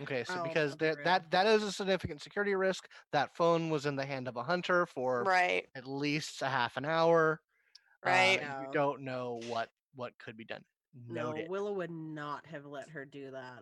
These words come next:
Speaker 2: Like,
Speaker 3: Yeah.
Speaker 2: on top of yelling at her for not putting a fucking passcode on her
Speaker 3: It was
Speaker 2: phone.
Speaker 3: a flip phone. <laughs>
Speaker 2: Fucking, then make the passcode, like, one one exclamation mark. Shit, man, come on.
Speaker 1: <laughs>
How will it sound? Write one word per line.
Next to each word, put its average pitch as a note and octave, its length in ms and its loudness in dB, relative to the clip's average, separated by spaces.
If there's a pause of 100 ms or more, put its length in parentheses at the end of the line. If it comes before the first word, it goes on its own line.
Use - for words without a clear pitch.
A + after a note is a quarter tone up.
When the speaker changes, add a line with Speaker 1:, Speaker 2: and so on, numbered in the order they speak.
Speaker 2:
Like, C4 140 4
Speaker 3:
Yeah. G#3 280 6
Speaker 2:
on A#3 200 6
top C4+ 100 -2
of B3 140 -6
yelling G3+ 400 -2
at A3 160 -2
her B3 180 -6
for G3+ 180 -6
not E3 360 -6
putting G#3 260 -4
a E3+ 60 -8 (100)
fucking F3+ 460 -6
passcode G#3 600 -4
on G#3+ 140 -4
her G3+ 80 2
Speaker 3:
It A4 160 8
was G#4+ 260 8
Speaker 2:
phone. A4+ 160 10
Speaker 3:
a A4+ 40 8
flip A4 400 6
phone. D#4+ 760 8
<laughs> - 60 -20 (520)
Speaker 2:
Fucking, F4+ 460 4
then D4+ 200 4
make E4+ 200 2
the F#4+ 80 -4
passcode, E4+ 600 0
like, C#4+ 200 4
one B3+ 400 4
one C#4+ 240 8
exclamation C#4+ 760 6
mark. A3+ 240 6
Shit, - 460 4
man, G3 320 4
come D#4 220 6
on. B3 520 6
Speaker 1:
<laughs> - 60 -16